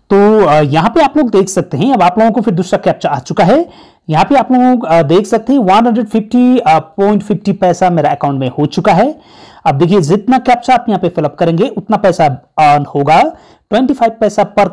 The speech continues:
कैप्चा आप लोगों को मिलेगा। देखिए फिर से मैं दूसरा कैप्चा यहाँ पे फिल अप करता हूँ, एफ़ एन फ़ोर फ़ोर, फिर एफ़ ई पी और कैपिटल एन। अभी वन हंड्रेड फिफ्टी रुपीज फिफ्टी पैसा मेरे अकाउंट में दिखाई दे रहा है। अब मुझे यहाँ पे सबमिट कैप्चा का बटन दिखेगा,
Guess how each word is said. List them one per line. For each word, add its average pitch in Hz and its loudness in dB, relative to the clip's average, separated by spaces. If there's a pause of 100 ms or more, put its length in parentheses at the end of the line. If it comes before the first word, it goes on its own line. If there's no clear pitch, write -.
कैप्चा 202 0
आप 170 -2
लोगों 147 -2
को 147 -4
मिलेगा। 135 -2
देखिए 160 -2
फिर 220 -4
से 240 -2
मैं 226 0
दूसरा 190 -4
कैप्चा 175 -2
यहाँ 151 0
पे 151 -2
फिल 147 -4
अप 143 -6
करता 151 -4
हूँ, 220 0
एफ़ 170 0
एन 160 -2 (520)
फ़ोर 180 0
फ़ोर, 180 0
फिर 165 -2
एफ़ 165 2 (420)
ई 165 -2
पी 165 -2
और 127 -4
कैपिटल 139 -4
एन। 147 0 (320)
अभी 175 2
वन 180 2
हंड्रेड 220 0
फिफ्टी 240 -2
रुपीज 214 -2
फिफ्टी 190 -4
पैसा 175 -2
मेरे 156 0
अकाउंट 127 -2
में 127 -4
दिखाई 139 0
दे 147 2
रहा 156 2
है। 190 2
अब 220 0
मुझे 160 -2
यहाँ 196 2
पे 208 -2
सबमिट 202 -4
कैप्चा 208 -2
का 202 2
बटन 131 -2
दिखेगा, 156 2